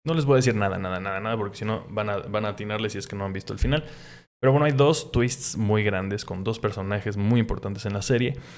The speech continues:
que van a poner la mesa muy, muy interesante para una segunda temporada en la que se supone que ya, ya, ya están trabajando, ya, ya viene en algún momento, no sé exactamente cuándo. Pero si tenían dudas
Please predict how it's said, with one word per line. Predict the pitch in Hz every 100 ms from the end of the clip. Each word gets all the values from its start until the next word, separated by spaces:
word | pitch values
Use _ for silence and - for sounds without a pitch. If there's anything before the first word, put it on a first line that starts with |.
| - _ _ _
que | 117
van | 113 131
a | 135
poner | 117 113 113
la | 113 104
mesa | 104 110 - 113 113 - -
muy, | - 110 123 170
muy | 151 135
interesante | 117 104 104 107 104 104
para | 101
una | 101
segunda | 101 101 98
temporada | 95 98 104 104 120
en | 117
la | 101
que | -
se | -
supone | - 107 104
que | 107
ya, | 90 - -
ya, | 107 98 95
ya | 101
están | 101 107
trabajando, | 92 113 127 165 160
ya, | 127 -
ya | 104 101 95 95
viene | - 104 104 110 120 131
en | 113
algún | 101 101
momento, | 98 98 104 113
no | 104
sé | 101
exactamente | 95 90 - 98 95
cuándo. | 95 98 101 113 - - - _ _ - - - _
Pero | 131 139
si | 151
tenían | 160 185 220 226 180
dudas | 190 139 107 139 -